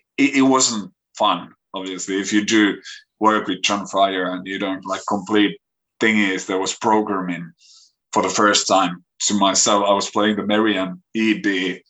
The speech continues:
in a demo, demo studio <clears throat> in Finland, and I, it was played live. So if you have to work bit by bit, and I didn't complete it for the first time, so it was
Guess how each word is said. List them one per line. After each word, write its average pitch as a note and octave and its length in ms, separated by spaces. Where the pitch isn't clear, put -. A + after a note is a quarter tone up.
in G2+ 120
a G2 100
demo, G2+ 380
demo G#2+ 360
studio G2 760
<clears throat> A2+ 280
in F#2+ 100
Finland, G2+ 520
and F#2 160
I, F#2+ 120
it G#2+ 220
was G2+ 180
played G2+ 280
live. G2+ 400
So G2 240
if G#2 180
you G#2 120
have G#2+ 200
to - 140
work G2+ 380
bit G#2 280
by F#2 180
bit, F#2+ 300
and F#2+ 380
I G#2+ 120
didn't G#2 380
complete A2 360
it G#2+ 100
for A2+ 100
the - 160
first C3 320
time, G#2 220
so G2+ 240
it - 20
was G2 180